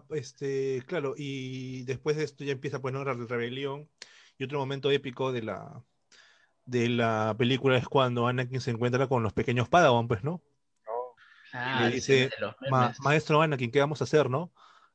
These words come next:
Speaker 1: Y solamente se ve la escena cuando saca el sable y ya se sabe lo que hizo, pues, ¿no? Y degolla, se supone, a todos los niños.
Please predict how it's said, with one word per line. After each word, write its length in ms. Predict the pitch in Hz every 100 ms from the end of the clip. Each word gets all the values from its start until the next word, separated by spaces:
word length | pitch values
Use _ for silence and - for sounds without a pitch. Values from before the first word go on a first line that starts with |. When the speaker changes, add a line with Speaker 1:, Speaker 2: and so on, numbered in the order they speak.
| -
Speaker 1:
Y 80 |
solamente 380 | 123 135 135 139
se 120 | 131
ve 100 | 123
la 80 | 127
escena 280 | 123 123 131
cuando 260 | 127 117 -
saca 380 | - - 147 131
el 80 | 123
sable 320 | 139 135 139
y 40 | 123
ya 100 | 107
se 60 |
sabe 200 | - 117
lo 80 | 113
que 100 | 110
hizo, 180 | 113 110
pues, 120 | 107
¿no? 120 | 117 - - _ _
Y 300 | 123 113 113 - _
degolla, 680 | 123 123 113 147 147 127 113
se 80 | 110
supone, 360 | - 113 127 127
a 120 | 110
todos 220 | - 123 120
los 140 | 113
niños. 380 | 139 120 104